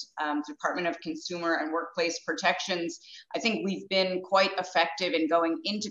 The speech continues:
communities and hearing from individuals and having an exchange that's not necessarily a workshop or a training, but where we're hearing experiences and thinking about how does our law respond? How do other agencies in New York provide services that help,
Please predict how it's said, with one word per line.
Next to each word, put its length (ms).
communities 540
and 160
hearing 400
from 240
individuals 560
and 160
having 380
an 80
exchange 580
that's 240
not 240
necessarily 680
a 80
workshop 480
or 120
a 100
training, 440
but 160
where 180
we're 180
hearing 300
experiences 960
and 160
thinking 380
about 380
how 220
does 160
our 200
law 220
respond? 720
How 120
do 260
other 440
agencies 800
in 100
New 100
York 360
provide 380
services 600
that 180
help, 220